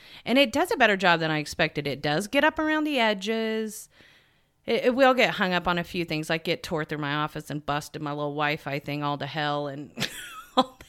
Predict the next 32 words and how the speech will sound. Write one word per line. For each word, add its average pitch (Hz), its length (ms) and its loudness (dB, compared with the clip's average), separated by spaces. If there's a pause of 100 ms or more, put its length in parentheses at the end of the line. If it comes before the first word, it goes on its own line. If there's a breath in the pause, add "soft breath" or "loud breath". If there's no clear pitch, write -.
that. - 520 -2 (520 loud breath)
But 233 180 6
if 214 180 -4
you 208 120 -2
have 175 180 4
the 170 80 -4
cords 165 400 0
up 160 180 -2
off 156 160 0
the 165 80 -6
ground, 139 380 -2
you'll 143 100 -8
be - 140 -10
okay. 143 460 -6 (240 loud breath)
Yeah, 277 120 2
so - 200 -4
I'm 233 120 -2
taking 269 520 -2
a 202 60 -2
trip 190 440 0 (1000 soft breath)
to 185 460 2
a 175 60 -2
little 185 180 0
town 220 240 -2
called 226 220 2
Fairview 156 880 0
that's - 280 -6
way 185 380 2
out 214 360 4
in 160 500 0 (300)
western 185 420 -2
Oklahoma. 160 680 -4